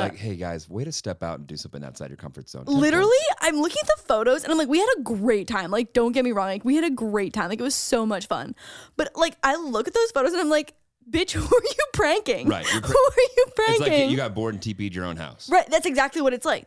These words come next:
Speaker 2: It's
Speaker 1: When
Speaker 2: that,
Speaker 1: there are
Speaker 2: yeah.
Speaker 1: other houses everywhere.
Speaker 2: And, like, I'm sure we made our floor laugh really hard, being like, <laughs> "What in the actual fuck is going on?" 'Cause it was, like, all of our friends. Like, our friends were the ones on our floor.
Speaker 1: Right.
Speaker 2: But at the end of the day, like, we <laughs>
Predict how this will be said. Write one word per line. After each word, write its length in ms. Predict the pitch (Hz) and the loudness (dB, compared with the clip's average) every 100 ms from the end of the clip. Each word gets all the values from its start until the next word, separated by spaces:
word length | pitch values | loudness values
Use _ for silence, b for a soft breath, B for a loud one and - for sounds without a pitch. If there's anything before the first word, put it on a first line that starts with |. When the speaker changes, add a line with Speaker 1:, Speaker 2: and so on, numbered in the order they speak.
| _ | _
Speaker 2:
It's 160 | - 285 | -2 2
Speaker 1:
When 0 | |
Speaker 2:
that, 140 | 262 | 2
Speaker 1:
there 120 | 127 - | 2 2
are 60 | |
Speaker 2:
yeah. 100 | - | 2
Speaker 1:
other 80 | - | 2
houses 300 | 160 139 92 | -2 -4 -4
everywhere. 460 | 107 104 69 71 101 | -4 -6 -8 -10 -4
Speaker 2:
And, 140 | 349 339 | 0 2
like, 200 | 339 - | 0 0
I'm 140 | 302 294 | 0 0
sure 380 | - 240 254 285 | 2 2 2 -2
we 180 | 285 | 0
made 380 | 254 226 214 226 - | 0 0 0 -2 -2
our 260 | 220 202 214 | 0 0 -4
floor 400 | - 185 180 233 | -4 -4 -2 0
laugh 320 | 190 202 214 | -2 -2 -4
really 200 | 208 208 | -2 -2
hard, 300 | 202 - 226 | -2 -2 -2
being 140 | 240 | 0
like, 160 | 220 220 | 0 -2
<laughs> 220 | 233 285 | -4 2
"What 420 | 330 226 208 208 240 | 2 2 0 -2 0
in 100 | 254 | -2
the 80 | - | -2
actual 260 | 208 208 | -4 -6
fuck 160 | 202 196 | -6 -8
is 80 | 202 | -4
going 260 | 196 185 | -4 -4
on?" 260 | 165 208 277 | -6 -6 -6
'Cause 280 | - - 302 | -10 -8 -2
it 40 | |
was, 80 | 285 | 0
like, 140 | 269 | 2
all 120 | 262 | 2
of 80 | 262 | 2
our 80 | 190 | -2
friends. 400 | - 247 175 175 | -2 -2 0 -4
Like, 120 | 214 | -4
our 80 | 226 | -4
friends 320 | - 208 185 | -4 -6 -4
were 80 | 196 | -6
the 80 | 190 | -4
ones 180 | 180 185 | -4 -6
on 60 | 170 | -6
our 100 | 185 | -6
floor. 440 | 254 269 190 190 | -2 -2 0 -2
Speaker 1:
Right. 460 | 117 98 82 98 120 | -4 -4 -4 -6 2
Speaker 2:
But 300 | 285 - - _ _ | 4 4 -2 _ _
at 160 | - 269 | -4 -2
the 140 | 269 277 | 2 2
end 120 | 254 | 2
of 40 | |
the 100 | 226 | -2
day, 460 | 214 247 202 190 190 | 2 2 2 0 0
like, 280 | 220 214 - _ | -2 -2 -8 _
we 320 | 214 262 277 | -8 -2 2
<laughs> 120 | 302 | 2